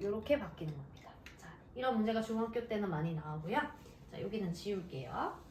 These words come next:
자, 그래서 사 형식은 목적어가 두 개다. 에게, 을로 딱딱 끊어진다. 요렇게 하시면 될 것 같고요. 자, 마지막입니다, 여러분. 다섯 번째, 오 형식. 여러분 지치셨나요? 지치시면 안 됩니다.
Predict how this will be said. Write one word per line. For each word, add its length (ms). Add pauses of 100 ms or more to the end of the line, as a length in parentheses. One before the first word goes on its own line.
(960)
자, 140
그래서 220
사 240
형식은 640
목적어가 500
두 160
개다. 560
에게, 320
을로 380
딱딱 300
끊어진다. 640
요렇게 240
하시면 280
될 120
것 100
같고요. 320 (380)
자, 140
마지막입니다, 920
여러분. 380
다섯 300 (100)
번째, 800 (460)
오 120
형식. 340 (2500)
여러분 200
지치셨나요? 680
지치시면 460
안 100
됩니다. 600